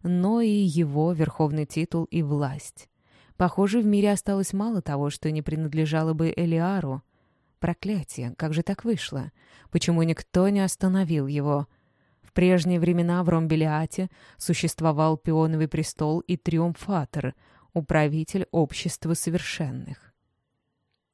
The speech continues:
«Кто даровал тебе титул великого Иерофанта?» Холодно поинтересовался Элирий.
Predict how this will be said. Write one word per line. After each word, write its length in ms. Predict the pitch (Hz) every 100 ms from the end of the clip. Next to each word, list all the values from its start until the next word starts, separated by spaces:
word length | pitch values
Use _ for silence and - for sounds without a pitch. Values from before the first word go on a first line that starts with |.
| _ _ _ _ _
«Кто 380 | - - 190 185
даровал 480 | 170 160 156 151 147
тебе 260 | - 151
титул 380 | 147 160 143 151
великого 480 | 147 151 147 - 160
Иерофанта?» 1200 | 156 170 160 156 160 - 160 139 139 - 113 143 _ _ _ _ _
Холодно 540 | - 202 202 185 180 165
поинтересовался 920 | 170 165 170 170 175 165 156 - 160
Элирий. 640 | - 170 151 143 143 147